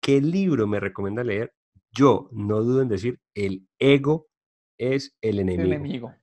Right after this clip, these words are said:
Speaker 1: Porque ese libro está muy bien escrito, ese libro es, tiene un contenido muy bonito, muy
Speaker 2: Sí.
Speaker 1: bacano, es un libro que a mí me parece que cualquier persona está en la facultad de leer en el momento que se encuentre en su vida.
Speaker 2: Total,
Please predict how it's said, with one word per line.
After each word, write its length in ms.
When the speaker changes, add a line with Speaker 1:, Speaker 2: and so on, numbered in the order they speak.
Speaker 1:
Porque 260
ese 180
libro 200
está 280
muy 440
bien 260
escrito, 520
ese 120
libro 280
es, 560
tiene 200
un 120
contenido 520
muy 420
bonito, 760
muy 220
Speaker 2:
Sí. 40
Speaker 1:
bacano, 640
es 140
un 60
libro 140
que 100
a 60
mí 100
me 100
parece 180
que 160
cualquier 560
persona 320
está 200
en 80
la 80
facultad 540
de 80
leer 260
en 40
el 100
momento 380
que 100
se 80
encuentre 400
en 60
su 160
vida. 140
Speaker 2:
Total, 440